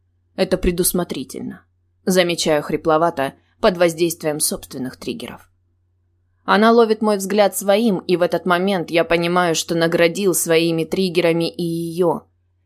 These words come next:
Я никогда не думал, что это, блядь, заразно.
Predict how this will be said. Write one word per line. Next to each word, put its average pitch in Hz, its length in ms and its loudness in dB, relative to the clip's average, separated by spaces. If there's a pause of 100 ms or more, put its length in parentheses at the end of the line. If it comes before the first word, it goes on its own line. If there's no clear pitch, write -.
Я 185 180 0
никогда 190 540 -2
не 147 160 -10
думал, 165 340 -6
что - 380 -10
это, 160 240 -10
блядь, 151 320 -12
заразно. 151 580 -12